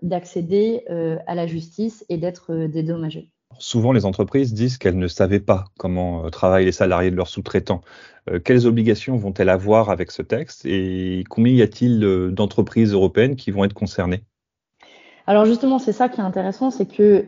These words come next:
Speaker 1: euh, dans le cadre de cette directive, les entreprises vont devoir obligatoirement, euh, faire une analyse, euh, de leur chaîne d'approvisionnement, ce qu'on appelle la chaîne de valeur, et, euh, identifier et prévenir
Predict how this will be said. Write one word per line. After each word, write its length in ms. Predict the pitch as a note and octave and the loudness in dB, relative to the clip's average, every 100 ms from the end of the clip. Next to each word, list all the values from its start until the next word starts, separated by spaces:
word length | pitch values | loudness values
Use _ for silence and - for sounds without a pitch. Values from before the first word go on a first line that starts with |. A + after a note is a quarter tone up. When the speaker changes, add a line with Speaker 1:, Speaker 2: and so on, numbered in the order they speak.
| - | -2
Speaker 1:
euh, 440 | F3+ E3+ E3 D#3 A2 | -2 0 0 -2 -4
dans 200 | E3 G3+ | -4 -4
le 60 | |
cadre 200 | A3 G#3 | -4 -6
de 60 | F3 | -6
cette 200 | F3 E3+ | -6 -4
directive, 640 | F3 E3+ - A#3+ C#4 C4 - | -4 -6 -6 -2 -2 -2 -2
les 200 | F#3+ F#3+ | 2 2
entreprises 580 | F#3+ - F#3 B3+ C#4 B3+ - _ _ | 0 -6 -4 0 0 -2 -12 _ _
vont 240 | F#3+ G3 G#3 | -4 0 4
devoir 640 | G3+ G3 G#3+ C4+ C#4 - _ _ | 4 2 0 -4 -8 -16 _ _
obligatoirement, 1120 | - B3 A#3 A3+ A3+ - G3 G#3 A3 D4+ D#4 _ _ _ - | 2 4 6 4 2 0 -6 -4 -4 -6 -10 _ _ _ -8
euh, 280 | F3 F3 E3+ - | -4 -2 -2 -4
faire 440 | - - C4 C#4+ - | -8 -2 -2 -2 -4
une 220 | G3 G3 G#3+ | -2 0 2
analyse, 760 | B3 B3+ B3 B3+ A3 D#3+ - _ - | 2 2 2 2 0 -6 -12 _ -10
euh, 140 | E3+ | -8
de 160 | E3 F3 | -6 -6
leur 180 | F3 E3+ | -8 -10
chaîne 280 | G#3+ G#3+ | -8 -6
d'approvisionnement, 640 | F3+ E3+ F#3+ E3+ F3 A3 D4 | -8 -8 -8 -6 -6 -6 -8
ce 60 | - | -10
qu'on 120 | F#3+ | -12
appelle 200 | E3 F3+ | -8 -6
la 140 | E3 | -6
chaîne 320 | E3 G#3+ G3+ | -8 -4 -2
de 80 | F3 | -2
valeur, 500 | E3+ E3+ B3+ D#4+ _ _ _ _ F#3+ - | -4 -6 -8 -14 _ _ _ _ _ 2
et, 440 | A#3+ C4 C4+ - F3 | 6 6 4 0 0
euh, 240 | F3+ F#3 - A3 | 2 0 -2 0
identifier 920 | G#3+ A#3+ A#3 A3+ - B3+ D4+ E4 _ _ _ _ - | 2 2 -2 -10 -6 -4 -2 -4 _ _ _ _ -2
et 140 | C4 | 0
prévenir 640 | - - B3 A3 G#3+ B3 | 0 0 2 2 0 -4